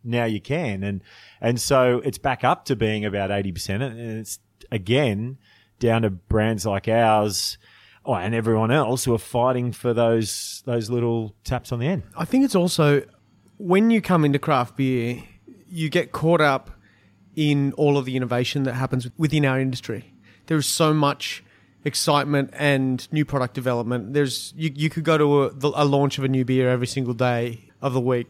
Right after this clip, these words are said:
Speaker 2: pretty much, especially a couple of years ago. Whereas as the market has matured, innovation and new products are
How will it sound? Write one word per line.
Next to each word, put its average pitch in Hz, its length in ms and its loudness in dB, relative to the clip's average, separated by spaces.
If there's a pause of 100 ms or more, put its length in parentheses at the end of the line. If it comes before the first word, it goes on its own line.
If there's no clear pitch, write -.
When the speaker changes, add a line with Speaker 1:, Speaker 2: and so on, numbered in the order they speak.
(120)
Speaker 2:
pretty 135 180 -2
much, 120 460 -6 (340)
especially 139 400 -2
a - 40 -2
couple 127 200 -6
of 131 60 -6
years 135 200 -2
ago. 120 340 -2 (1500)
Whereas 170 580 4 (300)
as 170 240 4
the 170 100 2
market 165 420 4
has 165 160 0
matured, 143 680 0 (1600)
innovation 180 580 2
and 151 140 2
new 156 120 2
products 147 440 0
are 143 460 2